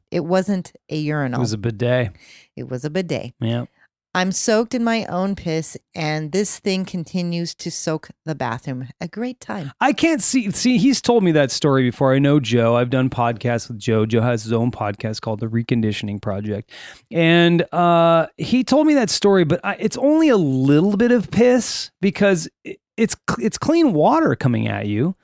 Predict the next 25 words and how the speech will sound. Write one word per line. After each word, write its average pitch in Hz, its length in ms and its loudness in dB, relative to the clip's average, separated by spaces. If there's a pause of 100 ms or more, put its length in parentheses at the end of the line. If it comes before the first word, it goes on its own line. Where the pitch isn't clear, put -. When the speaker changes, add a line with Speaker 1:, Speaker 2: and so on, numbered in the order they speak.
(420)
Speaker 2:
So - 200 2
it's 202 240 2
just 269 240 0
your 220 100 2
piss 233 320 2
on 185 180 2
top 196 380 2
of 123 160 0
it, 131 220 2
and 156 180 2
then 175 80 4
it's 165 160 -2
clean 160 300 2
water. 170 280 2
Big 151 320 0
deal. 131 400 2
Speaker 1:
It's 180 240 -2
still 131 240 -4
disgusting. - 680 -10 (140)
I'm 190 180 -2
Speaker 2:
Yeah. 185 40 0
Speaker 1:
with 160 140 -2
Joe 127 200 -4
on 113 200 -8
that. 113 220 -10